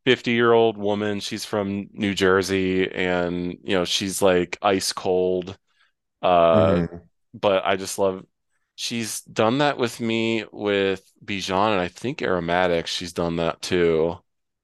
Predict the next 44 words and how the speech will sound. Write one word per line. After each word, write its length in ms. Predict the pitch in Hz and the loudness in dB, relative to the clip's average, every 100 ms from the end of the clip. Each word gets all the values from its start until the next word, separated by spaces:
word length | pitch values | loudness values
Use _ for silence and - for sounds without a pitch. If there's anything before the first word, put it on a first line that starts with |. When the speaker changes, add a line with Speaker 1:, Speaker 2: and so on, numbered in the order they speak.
| _ _ _ _ _ | _ _ _ _ _
Speaker 1:
It's 540 | 202 190 - - - _ | -2 0 -4 -6 -8 _
interesting 580 | - 110 127 - 139 127 | 0 2 2 2 2 2
how 340 | 110 107 107 | 2 4 4
the 140 | 104 104 | 4 0
people 480 | - 104 - 104 - | -2 -8 -2 -2 2
at 180 | 90 - _ _ _ | -2 -2 _ _ _
my 180 | 104 92 | -4 -4
current 420 | - 98 98 - | -2 0 0 -4
place, 560 | - 135 131 - - - | -4 -2 -2 -6 -8 -2
like, 180 | 104 - - | -2 -2 -6
the 300 | 107 98 - _ _ | 0 0 -2 _ _
customers 680 | - 95 - 117 120 127 - | -4 -4 -4 -2 -2 -2 -2
aren't 420 | - 95 95 - _ _ _ _ _ | 0 2 0 -4 _ _ _ _ _
as 360 | 98 92 92 87 | -2 0 0 -4
vocal 440 | 92 92 92 117 | 0 0 2 -2
about 360 | 107 98 95 - | 0 2 0 -2
what 220 | - 92 | -4 -2
I, 140 | 90 87 87 _ | -2 -4 -8 _
what 200 | - 101 | -6 -2
I 100 | 95 | -2
wear. 560 | 85 87 80 98 123 143 _ _ _ _ - | -2 -4 -2 -2 -4 -8 _ _ _ _ -4
When 120 | 101 | 0
I 40 | |
worked 240 | 104 147 170 | 2 4 2
at 80 | |
Speaker 2:
Mm-hmm. 40 | 95 | 2
Speaker 1:
Walmart, 500 | 95 120 120 92 92 | 2 4 4 0 -2
they 100 | 98 | -4
were 140 | 95 | -4
way 220 | 90 101 | 0 0
more 200 | 110 101 87 | 0 -2 -2
vocal 360 | 95 87 92 | -2 -4 -8
about 300 | 90 82 - | -6 -6 -6
me 140 | 98 90 - | -8 -8 -8
wearing 340 | 90 90 82 | 0 0 0
something. 460 | - 80 - 82 90 | -2 -4 -2 -4 0
They 80 | 90 | 2
were 100 | 92 | 4
like, 180 | 87 | 4
"Oh, 140 | 95 143 | 4 2
I 100 | 95 | 2
really 280 | 90 85 82 | -2 -6 -2
like 240 | 104 127 | -2 -2
that." 240 | - - | -10 -12